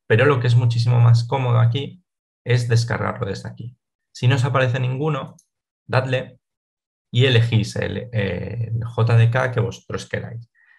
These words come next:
En principio no, no va a haber ninguna incompatibilidad. Cuanto más moderno, mejor. De, o sea, si cuando estáis haciendo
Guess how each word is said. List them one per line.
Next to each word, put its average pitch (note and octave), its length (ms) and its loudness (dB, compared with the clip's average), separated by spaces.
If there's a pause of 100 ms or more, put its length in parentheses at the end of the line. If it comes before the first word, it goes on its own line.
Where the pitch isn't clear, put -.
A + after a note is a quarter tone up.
En A2 160 2
principio B2+ 520 0
no, C#3+ 320 -4
no A#2 200 6
va B2+ 60 4
a C3+ 40 2
haber B2 160 -2
ninguna A#2 300 2
incompatibilidad. F#2 960 -4 (300)
Cuanto G#2 320 0
más A#2 180 6
moderno, B2+ 360 2
mejor. A#2 460 -4 (120)
De, F2+ 680 -6
o - 640 -16
sea, - 180 -6
si F#2 300 -4
cuando F#2 280 -2
estáis F#2 260 -2
haciendo A2 760 2